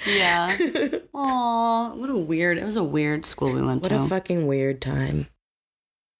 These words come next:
Speaker 2: This has been Not For Everyone. Um, follow us on Instagram at Not For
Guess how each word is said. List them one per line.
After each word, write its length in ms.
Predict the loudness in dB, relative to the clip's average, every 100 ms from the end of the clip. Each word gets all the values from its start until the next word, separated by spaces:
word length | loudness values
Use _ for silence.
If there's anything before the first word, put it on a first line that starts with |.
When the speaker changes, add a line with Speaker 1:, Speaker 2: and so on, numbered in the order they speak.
| _ _ _ _ _ _ _ _ _ _ _ _ _ _ _ _ _ _ _ _ -20 -18 -20 _ _
Speaker 2:
This 140 | -2 0
has 120 | 0
been 120 | 0
Not 180 | 0 0
For 80 | 0
Everyone. 760 | 0 2 2 2 0 0 -2 -6 _ -4
Um, 280 | 0 0 0
follow 320 | 0 2 2
us 260 | 0 -2 -2
on 220 | -2 -2
Instagram 760 | -2 0 -2 0 0 0 -2 -2
at 280 | 0 0 -2
Not 380 | 0 0 -2
For 560 | -6 -2 0 2 2 0